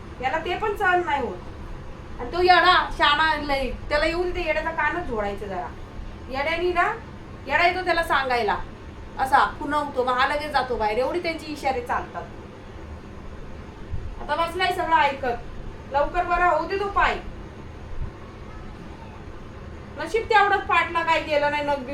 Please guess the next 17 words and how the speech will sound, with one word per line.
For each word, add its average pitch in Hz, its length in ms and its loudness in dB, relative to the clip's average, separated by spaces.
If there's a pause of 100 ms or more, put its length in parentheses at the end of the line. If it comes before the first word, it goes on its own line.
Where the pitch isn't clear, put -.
(140)
उपसलं 233 480 -2
नाही. 180 120 -4 (1120)
आता 294 100 -6
जाशील 330 360 2
ना 480 80 6
बाहेर, 330 300 4
बघ, 294 100 -2
बघितलंच 349 440 -4
ना 381 80 6
आता 349 180 0
त्याला 320 200 0
मी 320 100 -2
कसं 320 220 -2
पुसून 294 440 -6
बिसून 294 280 -10
व्यवस्थित 269 540 -6
घेतलं. 208 460 -6